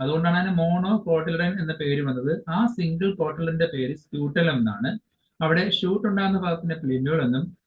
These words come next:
റൂട്ട് ഉണ്ടാകുന്ന ഭാഗത്തിന് റാഡിക്കിൾ എന്നും പറയുന്നു. ആ plumule-ിനെ പ്രൊട്ടക്ട് ചെയ്ത് coleoptile എന്ന ലെയറും റാഡിക്കിളിനെ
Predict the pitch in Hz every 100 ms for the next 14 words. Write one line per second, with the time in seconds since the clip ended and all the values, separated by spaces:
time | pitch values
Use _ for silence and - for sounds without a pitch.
0 | _ - 170 196 202 196 196 185 180 180
1 | 165 143 139 156 160 156 139 123 123 135
2 | 190 - _ _ 165 185 240 - _ 165
3 | 160 190 208 214 185 156 165 - 160 160
4 | 143 143 165 175 170 151 123 120 135 214
5 | - _ _ _ _ _ 160 165 185 196
6 | 202